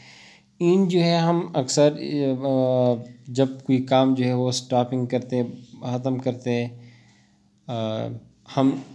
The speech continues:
इन यूज़ करते हैं। In is used to say that stopping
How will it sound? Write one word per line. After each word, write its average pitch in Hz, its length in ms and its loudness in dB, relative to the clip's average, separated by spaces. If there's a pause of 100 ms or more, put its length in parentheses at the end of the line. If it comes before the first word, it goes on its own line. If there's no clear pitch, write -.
(260)
इन 151 220 6
यूज़ 120 340 4
करते 107 300 -4
हैं। 110 320 -8 (1400)
In 156 240 4
is 143 200 2
used 147 420 0
to 123 80 2
say 135 240 0
that 127 240 -2
stopping 139 640 -2